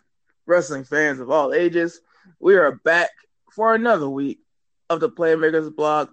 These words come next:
Podcast Wrestling Edition. I am the host of the Wrestling Side, Dallas Glenn, and as always, to the left of me, Darnell,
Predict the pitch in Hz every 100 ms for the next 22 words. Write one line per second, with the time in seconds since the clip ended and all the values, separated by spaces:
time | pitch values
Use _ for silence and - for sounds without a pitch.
0 | - 151 147 - 151 143 151 - _ _
1 | 147 156 156 151 147 156 170 196 180 -
2 | 160 147 190 185 135 - - _ _ _
3 | _ _ _ _ _ _ 165 156 143 135
4 | 139 131 127 127 131 127 127 139 131 -
5 | 127 127 127 - 123 143 160 _ _ _
6 | 175 165 143 143 135 135 139 151 - _
7 | _ _ - - 170 143 143 143 139 139
8 | 151 - _ _ _ _ _ _ _ _
9 | 156 165 160 151 147